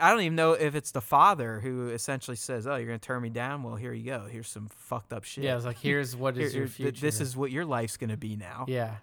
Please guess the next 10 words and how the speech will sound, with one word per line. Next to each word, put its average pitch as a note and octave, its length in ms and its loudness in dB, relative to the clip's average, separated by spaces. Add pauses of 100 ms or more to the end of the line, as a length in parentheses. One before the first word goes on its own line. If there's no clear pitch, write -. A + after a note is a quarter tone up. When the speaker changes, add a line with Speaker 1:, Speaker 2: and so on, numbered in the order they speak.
(420)
Speaker 2:
but, C3+ 180 0
um, A#2+ 480 0
I D3 100 0
thought F3+ 200 -2
this F3+ 160 -6
was D#3+ 140 -6
a D3 40 -6
cool D#3 300 -4
and C#3+ 300 -6
a D3 160 -8